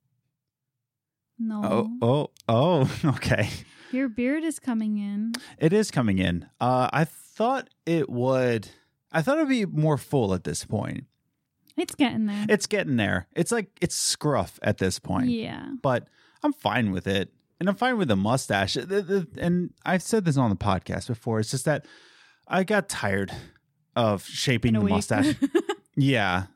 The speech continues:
Speaker 2: Like, it was just like, I'm, I got tired of shaping the mustache and constantly shaving my face. And I was just like, "Ah, I just want my beard <laughs> back." Like,
Speaker 1: Yeah.
Speaker 2: it's not that, like, I don't think I can pull off a mustache. And I, and I proved,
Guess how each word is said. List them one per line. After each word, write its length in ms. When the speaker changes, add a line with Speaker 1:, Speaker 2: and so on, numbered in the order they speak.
Speaker 2:
Like, 260
it 40
was 100
just 220
like, 260
I'm, 300
I 140
got 180
tired 400
of 220
shaping 360
the 60
mustache 600
and 180
constantly 460
shaving 440
my 140
face. 480
And 100
I 60
was 80
just 180
like, 180
"Ah, 440
I 80
just 160
want 160
my 80
beard 340
<laughs> 20
back." 440
Like, 260
Speaker 1:
Yeah. 160
Speaker 2:
it's 160
not 160
that, 220
like, 300
I 80
don't 160
think 100
I 80
can 160
pull 280
off 220
a 40
mustache. 640
And 100
I, 140
and 120
I 140
proved, 500